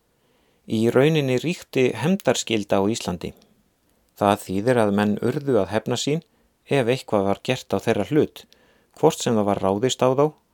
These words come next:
rænt frá þeim eða þeir voru móðgaðir. Menn hefndu sín með því að koma að minnsta kosti jafn illa fram við andstæðing sinn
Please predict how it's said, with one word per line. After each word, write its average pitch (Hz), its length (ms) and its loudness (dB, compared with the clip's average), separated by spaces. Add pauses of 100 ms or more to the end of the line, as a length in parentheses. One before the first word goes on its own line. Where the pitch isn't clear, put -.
(120)
rænt 107 320 -2
frá 131 220 4
þeim 139 180 -2
eða 110 240 0
þeir 117 180 0
voru 120 200 2
móðgaðir. 104 480 -2 (1120)
Menn 101 320 2
hefndu 123 400 -2
sín 104 280 0
með 104 160 0
því 104 100 2
að 95 160 -6
koma 113 300 2
að 95 140 -2
minnsta 131 300 -4
kosti 104 280 -6
jafn 123 420 -2
illa 120 380 -2
fram 107 320 -2
við 98 160 0
andstæðing 113 480 -2
sinn 143 220 -2